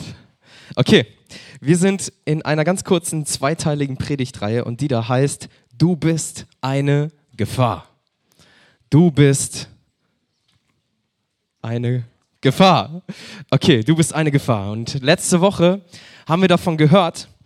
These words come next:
dass in dem Moment, wo du dich entscheidest, dich von Jesus Christus gebrauchen zu lassen,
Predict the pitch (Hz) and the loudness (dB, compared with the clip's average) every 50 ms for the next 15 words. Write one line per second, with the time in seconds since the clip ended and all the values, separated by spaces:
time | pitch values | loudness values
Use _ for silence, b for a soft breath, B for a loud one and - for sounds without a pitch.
0 | B B B B B 147 160 - - 160 151 147 131 139 196 233 254 247 233 226 | B B B B B -4 -4 -2 -2 -4 -4 -2 0 0 0 0 2 0 0 0
1 | 214 185 139 120 107 - - - - - _ _ _ b b b b b b b | 0 0 -2 -2 -4 -8 -10 -12 -12 -16 _ _ _ b b b b b b b
2 | b b 131 131 156 151 147 139 131 123 - 185 226 247 254 233 - 220 196 185 | b b -2 0 2 2 4 2 2 2 4 4 4 4 4 0 -2 -2 -4 -4
3 | - - 208 175 131 107 104 104 104 - - - - - - _ _ b b b | -2 -2 0 0 0 -2 -4 -6 -8 -12 -16 -18 -20 -20 -20 _ _ b b b
4 | b - 160 - - - 131 123 131 175 190 196 208 - - - 185 180 - - | b -6 -6 -6 -6 -8 -8 -4 -2 -2 -2 0 -2 -4 -4 -4 -6 -6 -6 -6
5 | 175 - - 160 139 147 151 156 147 131 120 101 - - 101 92 98 104 - - | -8 -6 -6 -6 -2 2 2 2 2 0 -4 -8 -6 -6 -6 -6 -6 -8 -8 -10
6 | 120 123 | -12 -14